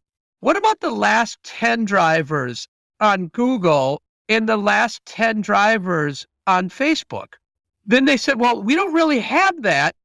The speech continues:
but we can go get it for you and send it to the group." So they did that. And what happens is, is on Facebook, the last ten drivers were about eight hundred dollars per driver to bring in,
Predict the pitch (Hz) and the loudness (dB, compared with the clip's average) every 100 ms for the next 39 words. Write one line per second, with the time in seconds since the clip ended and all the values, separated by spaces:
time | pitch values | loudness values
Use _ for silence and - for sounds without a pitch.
0 | - 285 302 196 - _ _ _ - 226 | -2 2 2 0 -4 _ _ _ -4 -2
1 | 269 294 294 277 - 320 330 - - 196 | 0 2 2 0 0 0 0 -4 -4 0
2 | 147 131 131 147 185 _ _ _ _ 233 | 2 0 0 -2 -4 _ _ _ _ -2
3 | 240 214 - 269 262 226 294 233 170 202 | -2 -2 0 0 0 -4 -2 -2 0 0
4 | 117 - _ _ _ _ _ - 294 330 | 0 -6 _ _ _ _ _ -2 2 2
5 | 330 339 339 185 104 117 - _ _ _ | 2 2 0 -2 -4 -4 -6 _ _ _
6 | _ _ 202 220 233 170 269 320 330 233 | _ _ 2 4 2 2 0 0 0 0
7 | 220 190 175 151 - _ _ _ - 202 | 0 2 0 -2 -12 _ _ _ -2 2
8 | 226 214 175 285 349 - 247 220 - 208 | 2 2 -2 -2 -2 -2 -2 -2 -4 0
9 | 226 285 - - 269 294 247 226 208 220 | 0 0 -4 -2 -2 0 0 0 0 -2
10 | - 214 190 196 - 185 196 247 262 233 | -2 0 0 0 0 0 0 -2 -2 0
11 | 247 294 370 330 - _ _ _ _ - | 2 2 0 -4 -10 _ _ _ _ 0
12 | 277 233 247 262 277 285 226 254 254 254 | 0 2 2 2 0 -2 -2 -2 0 2
13 | 285 302 | 2 0